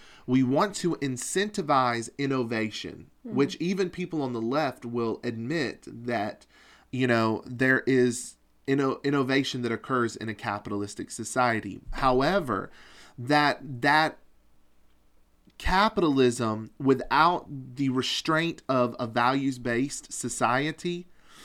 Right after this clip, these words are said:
Speaker 1: will cause whoever is striving after the, uh, what they would deem success or financial reward or wealth to step on the heads of everyone else on the way there.
Speaker 2: Mm-hmm.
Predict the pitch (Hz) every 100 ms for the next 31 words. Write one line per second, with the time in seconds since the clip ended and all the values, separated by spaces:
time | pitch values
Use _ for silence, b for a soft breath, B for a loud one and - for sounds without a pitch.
0 | B B B _ 127 135 151 143 143 -
1 | 127 - 185 190 208 196 156 160 151 151
2 | 190 208 147 110 101 - b b b -
3 | 135 127 - - 156 151 165 180 160 139
4 | - 139 135 135 - 113 101 98 - _
5 | - 117 123 120 120 113 107 - - -
6 | 123 123 127 127 117 110 117 110 - 98
7 | - 139 123 104 - 117 110 - 110 107
8 | 113 131 123 131 120 110 110 113 101 98
9 | - 113 110 117 139 139 107 - - b
10 | b b b b - 151 - - 180 196
11 | 196 175 143 139 143 139 123 120 131 127
12 | 131 120 117 113 113 - 110 107 98 98
13 | 95 92 95 78 - _ 247 208 196